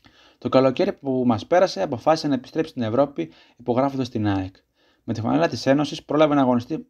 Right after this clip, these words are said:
σε δύο αγώνες στο Basketball Champions League και πέντε αγώνες πρωταθλήματος.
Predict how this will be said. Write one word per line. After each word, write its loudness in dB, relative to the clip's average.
σε -6
δύο 2
αγώνες 2
στο -6
Basketball -4
Champions -4
League -4
και -2
πέντε 2
αγώνες 0
πρωταθλήματος. -2